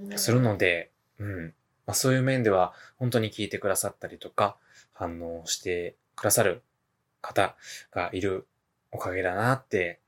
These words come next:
Speaker 1: 今すごく、あの、感じてるので、本当に皆さんありがとうございます。まあ、これからもね、<laughs> あの、特に、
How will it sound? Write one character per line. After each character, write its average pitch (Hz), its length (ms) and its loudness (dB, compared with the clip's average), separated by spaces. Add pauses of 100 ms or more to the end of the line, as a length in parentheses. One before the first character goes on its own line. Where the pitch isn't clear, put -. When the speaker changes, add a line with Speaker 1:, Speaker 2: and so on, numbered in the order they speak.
(140)
Speaker 1:
今 87 340 -6
す - 120 -2
ご 113 100 6
く、 87 420 2 (440)
あ 90 120 -10
の、 85 140 -14
感 95 200 -4
じ 90 120 -4
て 104 80 2
る 110 100 2
の 113 140 4
で、 87 320 0 (320)
本 104 140 -6
当 107 160 2
に 92 240 -6 (800)
皆 98 120 -2
さ 92 160 0
ん 82 40 -6 (160)
あ 92 60 -6
り - 20 -4
が 95 80 -4
と 92 80 0
う - 20 0
ご - 60 -4
ざ 101 80 0
い 101 40 0
ま 113 140 6
す。 - 300 -2 (1500)
ま 120 120 6
あ、 98 200 4 (1040)
こ - 140 -2
れ 147 100 2
か 160 140 4
ら 170 100 2
も 107 100 -2
ね、 95 260 -8 (640)
<laughs> - 640 -8
あ 101 80 -2
の、 92 140 -6
特 175 260 2
に、 92 300 -4